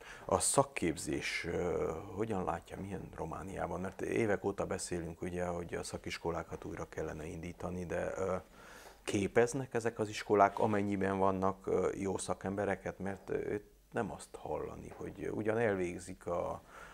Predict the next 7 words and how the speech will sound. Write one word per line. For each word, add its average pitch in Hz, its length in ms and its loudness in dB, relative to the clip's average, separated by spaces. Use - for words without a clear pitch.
a, 90 320 4
a 92 60 4
szakiskolákat 90 840 0
a 85 60 -4
fiatalok, 90 640 0
de 90 320 -2
vagy 90 240 0